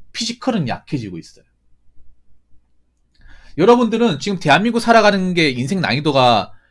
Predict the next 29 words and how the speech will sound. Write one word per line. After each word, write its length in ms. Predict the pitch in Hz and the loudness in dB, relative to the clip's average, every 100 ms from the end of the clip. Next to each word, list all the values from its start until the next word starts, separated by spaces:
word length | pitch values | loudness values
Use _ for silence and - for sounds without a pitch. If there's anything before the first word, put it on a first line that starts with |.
| - - | -20 -6
올라간다고 580 | 247 294 294 247 202 180 | 2 8 8 8 6 2
생각하십니까? 500 | 170 151 156 135 131 | 2 0 0 -4 -2
내려간다고 420 | 110 185 202 160 | 2 2 2 -2
생각하십니까? 440 | 135 104 - 87 | -4 -6 -8 -12
저는 160 | 85 147 | -10 -4
올라가고 280 | 247 269 175 | 2 4 2
있다고 140 | 135 | -2
생각하거든요. 480 | 110 95 87 80 104 165 _ - - _ _ _ _ _ | -6 -6 -8 -12 -18 -20 _ -20 -20 _ _ _ _ _
올라가는 460 | 262 294 233 220 | 4 8 8 6
게 80 | 214 | 2
객관적으로 360 | 165 - 208 165 | -4 -2 -2 0
드러나잖아요, 480 | 185 175 143 156 101 | 2 4 4 2 -2
여러분. 300 | 87 82 - - _ _ | -6 -12 -18 -20 _ _
좋은 200 | - 180 | 0 0
직장 200 | 202 170 | 2 0
들어가기 260 | 139 139 127 | 2 4 2
힘들고, 380 | 160 120 87 85 | 0 -4 -6 -4
좋은 140 | 180 | -2
직장 160 | 170 170 | -2 -2
버티기도 400 | 143 156 180 120 | -2 -2 -4 -4
힘들고, 360 | 123 95 90 - - _ _ _ | -6 -8 -12 -18 -20 _ _ _
돈 180 | - 180 | -2 2
모으기도 360 | 147 240 196 139 | 4 4 2 0
힘들고, 420 | 117 98 90 127 _ _ _ _ _ _ | 0 -6 -8 -16 _ _ _ _ _ _
관리하기도 520 | - 151 220 247 214 143 | -2 4 8 6 6 -2
힘들고, 380 | 143 104 87 - _ - _ | -4 -8 -10 -20 _ -20 _
나가는 340 | - 123 233 | 0 6 6
돈 140 | 233 139 | 6 2
많고, 480 | 104 131 120 131 | 0 -2 -6 -10